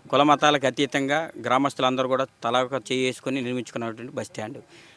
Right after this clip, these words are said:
నలభై సంవత్సరాల క్రితమే దీనికి తిరువూరు బస్ స్టాప్ నుంచి రిక్వెస్ట్ స్టాప్ పర్మిషన్ కూడా తీసుకొని, గతంలో ఇక్కడ ప-, స్టాప్ పర్మిషన్ ఉండేది కాదు. అటువంటి పరిస్థితుల్లో రిక్వెస్ట్ స్టాప్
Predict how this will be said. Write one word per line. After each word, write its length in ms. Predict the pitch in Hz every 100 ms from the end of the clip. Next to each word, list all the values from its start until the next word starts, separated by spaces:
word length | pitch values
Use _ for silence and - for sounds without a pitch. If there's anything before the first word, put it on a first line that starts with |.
| - _ _ 110 - _ - 113 110
నలభై 240 | 131 170
సంవత్సరాల 420 | 165 160 - 175
క్రితమే 440 | 165 165 156 165 180 160
దీనికి 340 | 160 151 175 156 147 151 - -
తిరువూరు 340 | 156 170 175 170 143
బస్ 100 | 143
స్టాప్ 260 | 180 151 156
నుంచి 220 | 147 170 185 - - - - - - - - 135
రిక్వెస్ట్ 320 | - 196 - 156 131
స్టాప్ 260 | - 156 147 143
పర్మిషన్ 360 | 143 156 165
కూడా 160 | 147 143
తీసుకొని, 520 | - 139 - 147 143 175 123
గతంలో 280 | 127 160 165
ఇక్కడ 180 | 156 147
ప-, 300 | - 135 127
స్టాప్ 340 | - 147 147 143
పర్మిషన్ 340 | 135 143 139
ఉండేది 260 | 135 135 131
కాదు. 280 | 127 143 180 - -
అటువంటి 360 | 127 175 185 175
పరిస్థితుల్లో 720 | 175 175 208 165 185 165 160
రిక్వెస్ట్ 360 | 147 139 185 -
స్టాప్ 360 | 165 160 156